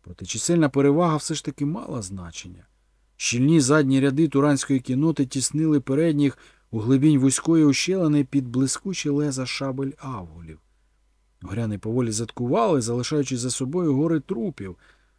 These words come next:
Вражаючи й убиваючи, як шалений, Конан задавав собі запитання, від якого холола кров. А чи дотримає слова Жазміна? Вона ж могла приєднатися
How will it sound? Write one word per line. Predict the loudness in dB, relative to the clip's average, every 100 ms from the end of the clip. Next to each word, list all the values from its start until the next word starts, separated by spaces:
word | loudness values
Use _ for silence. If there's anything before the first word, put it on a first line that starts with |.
| _ -14
Вражаючи | -12 -2 4 4 4 2
й | 0
убиваючи, | 2 2 4 4 2 0
як | -2 -2
шалений, | -4 -4 0 2 4 4 2 0 -6
Конан | -4 0 0 -2
задавав | -2 -2 0 -2
собі | -4 -4 -4
запитання, | -4 -6 -10 -8 -2 -2 -2 -10 _ -12
від | -12
якого | -8 -8 -8
холола | -10 -10 -10 -14 -14
кров. | -16 -16 -18 _ _ _ _ _ _
А | -18
чи | -16
дотримає | -14 -14 -12 -8 -8
слова | -10 -10 -10 -12
Жазміна? | -12 -12 -12 -14 -16 -20 -20 _ _ _ _ _ _ _ _ _ _ _ _ _ _ _
Вона | -16 -16
ж | -12
могла | -12 -8 -8
приєднатися | -6 -8 -2 -2 -2 -4 -4